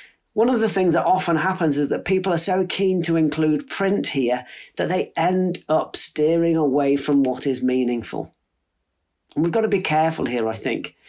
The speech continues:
So people will often label the fridge with a big label that says fridge,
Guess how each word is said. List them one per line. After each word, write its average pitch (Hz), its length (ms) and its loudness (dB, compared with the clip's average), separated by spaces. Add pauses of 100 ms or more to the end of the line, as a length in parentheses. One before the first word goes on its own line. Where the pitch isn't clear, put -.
(360)
So 214 360 2
people 202 360 2
will 190 100 4
often 185 380 2
label 175 380 2
the 175 80 2
fridge 170 580 -2 (420)
with 151 180 0
a 165 140 2
big 175 260 0
label 175 360 2
that 135 100 0
says 160 240 0
fridge, - 480 -2